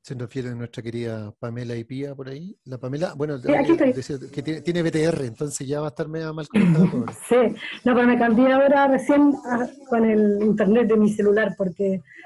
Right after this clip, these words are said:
Speaker 2: se me había caído, me, me botó el, mi internet, así que ahora ya estamos de nuevo acá. Bueno, buenas tardes a todos. Y bueno, a mí me toca la parte de la contextualización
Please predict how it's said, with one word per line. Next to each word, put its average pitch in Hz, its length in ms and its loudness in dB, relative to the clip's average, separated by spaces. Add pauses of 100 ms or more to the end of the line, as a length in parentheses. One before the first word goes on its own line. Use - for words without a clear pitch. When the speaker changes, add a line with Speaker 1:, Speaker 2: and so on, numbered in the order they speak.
(100)
Speaker 2:
se 208 80 0
me 208 60 4
había 220 180 2
caído, 214 260 4
me, 214 100 4 (560)
me 202 120 0
botó 233 680 2
el, 190 540 -4 (1300)
mi 220 100 4
internet, 220 460 2
así 208 180 0
que 214 80 2
ahora 220 200 2
ya 220 380 0
estamos 220 380 2
de 220 100 2
nuevo 220 200 4
acá. 208 280 -4 (1000)
Bueno, 185 360 0 (200)
buenas 208 260 2
tardes 220 240 2
a 214 100 0
todos. 269 360 2 (760)
Y 285 100 2
bueno, 254 220 4
a - 20 4
mí 254 120 6
me 285 160 4
toca 285 240 2
la 262 100 2
parte 247 240 2
de 262 140 0
la 233 160 -2
contextualización 220 1160 0